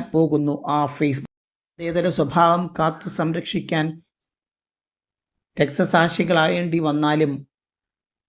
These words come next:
പി വി അൻവറിന് പുല്ലാണ്. യെല്ലോ യൂട്യൂബറെ രാജിവെക്കാനും സർക്കാരിനെ കുഴപ്പത്തിലാക്കാനും ലീഗിൽ ഭാഗവാനുമൊക്കെ തൻ്റെ തന്തയല്ല എൻ്റെ തന്ത.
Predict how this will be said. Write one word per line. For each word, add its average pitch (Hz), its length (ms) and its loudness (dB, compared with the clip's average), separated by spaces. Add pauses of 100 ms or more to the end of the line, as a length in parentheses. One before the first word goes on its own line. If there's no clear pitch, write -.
(100)
പി 165 120 4 (100)
വി 185 160 4 (180)
അൻവറിന് 156 460 2
പുല്ലാണ്. 151 600 2 (580)
യെല്ലോ 160 300 4
യൂട്യൂബറെ 160 680 0 (1400)
രാജിവെക്കാനും 151 880 2
സർക്കാരിനെ 160 560 2
കുഴപ്പത്തിലാക്കാനും 160 880 0
ലീഗിൽ 160 360 2
ഭാഗവാനുമൊക്കെ 151 720 2 (840)
തൻ്റെ 151 400 4 (120)
തന്തയല്ല 139 720 0 (180)
എൻ്റെ 135 280 0
തന്ത. 117 300 -4